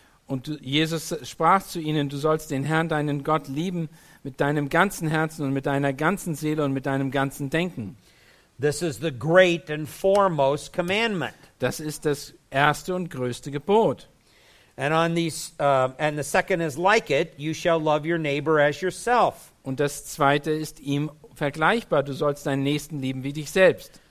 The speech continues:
Speaker 2: Now, a lot of Christian psychologists today turn this into three commands.
Speaker 1: Und die, es gibt viele christliche Psychologen, die das umdrehen und machen daraus drei Gebote.
Speaker 2: Command number one: love God.
Speaker 1: Das erste Gebot ist, äh, äh,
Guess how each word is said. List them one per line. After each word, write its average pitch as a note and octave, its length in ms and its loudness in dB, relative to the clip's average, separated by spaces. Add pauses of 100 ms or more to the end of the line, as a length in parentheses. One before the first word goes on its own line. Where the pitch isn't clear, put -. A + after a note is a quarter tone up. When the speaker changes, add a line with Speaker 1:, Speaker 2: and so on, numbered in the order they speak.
(200)
Speaker 2:
Now, E3 280 6
a F3+ 80 4
lot F3+ 260 8
of F3 120 2
Christian F3 360 -2
psychologists F3+ 760 2
today E3 300 -2
turn F3+ 300 0
this E3 200 -4
into D#3+ 220 -2
three D#3+ 260 -4
commands. F#3 720 -2 (280)
Speaker 1:
Und B2+ 260 -6
die, C3+ 220 -2 (120)
es A#2+ 180 -8
gibt C#3 180 -8
viele D3+ 280 0
christliche D3 500 -6
Psychologen, D3 640 0
die C3+ 140 -6
das C#3 240 -4
umdrehen E3 480 -2
und C#3+ 80 0
machen D3 220 0
daraus C3+ 480 -2
drei C#3+ 300 0
Gebote. D3+ 640 2 (540)
Speaker 2:
Command E3+ 320 0
number E3 240 4
one: F3+ 400 4
love D#3 320 2
God. F3+ 340 10 (600)
Speaker 1:
Das B2+ 160 -8
erste D3+ 400 0
Gebot D#3 360 -2
ist, - 340 -10 (460)
äh, C3+ 240 4
äh, C#3 60 -2